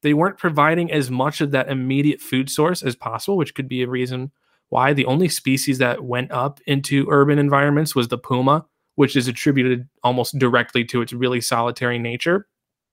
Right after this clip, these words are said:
But the biggest thing that the scientists said is that the reason that we were noticing these animals is because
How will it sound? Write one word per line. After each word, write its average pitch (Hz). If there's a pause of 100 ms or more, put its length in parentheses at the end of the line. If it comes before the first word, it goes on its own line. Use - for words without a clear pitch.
(100)
But 185
the 208
biggest 254
thing 254
that 233
the 202
scientists 190
said 294 (720)
is 180
that 180 (520)
the 170
reason 233
that 202 (500)
we 185
were 180
noticing 160
these 143
animals 143
is 131
because 139